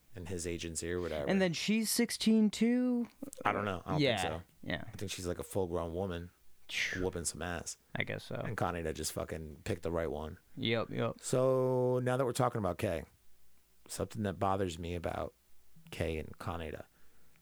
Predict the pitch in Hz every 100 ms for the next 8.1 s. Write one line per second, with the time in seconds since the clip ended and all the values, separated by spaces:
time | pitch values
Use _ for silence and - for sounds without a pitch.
0 | _ - - - _ - - 53 - 50
1 | 50 - - - - - _ - 117 -
2 | - 185 202 - - - - - - -
3 | - _ - - 110 139 117 113 110 107
4 | 98 101 90 82 92 - - - - -
5 | - - - _ - - - _ - -
6 | 127 123 117 117 113 - 120 110 98 -
7 | 104 98 98 92 107 107 120 - 123 127
8 | 127